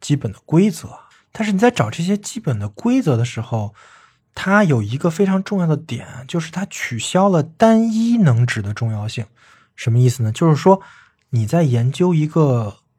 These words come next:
系统的时候，你只能做一个整体性的研究，单一的那种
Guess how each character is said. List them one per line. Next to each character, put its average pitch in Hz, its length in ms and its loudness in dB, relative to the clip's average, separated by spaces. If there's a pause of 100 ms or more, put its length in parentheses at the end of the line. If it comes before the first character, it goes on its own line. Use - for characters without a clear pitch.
(100)
系 - 180 -4
统 123 220 2
的 98 80 -12
时 - 180 -8
候， 104 300 -2
你 110 160 -2
只 143 160 -2
能 107 180 0
做 160 220 2
一 151 80 4
个 160 140 4
整 160 340 -2
体 - 160 -8
性 107 140 -4
的 104 100 -4
研 98 240 -8
究， 101 260 -8 (320)
单 208 320 4
一 220 220 0
的 - 320 -4 (520)
那 143 60 0
种 110 280 -2